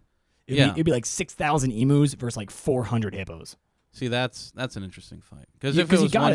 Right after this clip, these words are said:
Speaker 2: one-to-one, the hippos would just stomp 'em.
Speaker 1: Oh, of course. Well,
Speaker 2: Yeah.
Speaker 1: I don't know, actually, 'cause the, the emu can run faster.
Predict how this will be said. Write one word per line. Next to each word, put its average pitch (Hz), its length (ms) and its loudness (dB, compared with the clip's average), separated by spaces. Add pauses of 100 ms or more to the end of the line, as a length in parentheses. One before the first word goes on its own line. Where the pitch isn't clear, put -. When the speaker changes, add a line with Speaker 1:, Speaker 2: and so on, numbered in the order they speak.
Speaker 2:
one-to-one, 113 220 -2
the 98 80 -6
hippos 92 320 -14
would 78 100 -20
just 78 140 -20
stomp 85 320 -20
'em. 78 140 -20
Speaker 1:
Oh, 311 160 -4
of 170 120 -8
course. - 420 -12
Well, 202 160 -6
Speaker 2:
Yeah. 170 60 -8
Speaker 1:
I 226 40 -4
don't 359 140 -4
know, 403 180 2
actually, 143 340 -4
'cause 131 160 -6
the, 139 420 -2
the 135 280 -8
emu 269 200 2
can 240 200 -4
run 214 180 -2
faster. - 580 -8